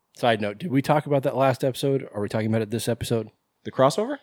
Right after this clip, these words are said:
Speaker 1: Yes.
Speaker 2: We talked about it last episode.
Speaker 1: Did we talk about Jessica Lange being back?
Speaker 2: No, we didn't.
Speaker 1: Is,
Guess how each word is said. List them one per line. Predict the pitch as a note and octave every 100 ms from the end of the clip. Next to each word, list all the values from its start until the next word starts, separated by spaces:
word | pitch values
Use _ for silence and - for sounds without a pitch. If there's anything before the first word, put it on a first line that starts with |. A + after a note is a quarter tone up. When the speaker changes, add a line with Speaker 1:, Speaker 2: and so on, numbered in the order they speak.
| _ _ _
Speaker 1:
Yes. | A2 - - A#2
Speaker 2:
We |
talked | D#3+
about | E3+
it | D3
last | D#3
episode. | G2 - F#2 _ _ _ _ _ _ _ _ _ _ _ -
Speaker 1:
Did | G2
we | F#2
talk | G2+ -
about | G2+ F2
Jessica | - - -
Lange | F2+ G2+ G#2+ A#2
being | B2+ B2
back? | C3 C#3+ - -
Speaker 2:
No, | D3+ A3+ D#4+
we | F#4
didn't. | A#3+ D4 D3 _ _ - _ _ _ -
Speaker 1:
Is, | - A2+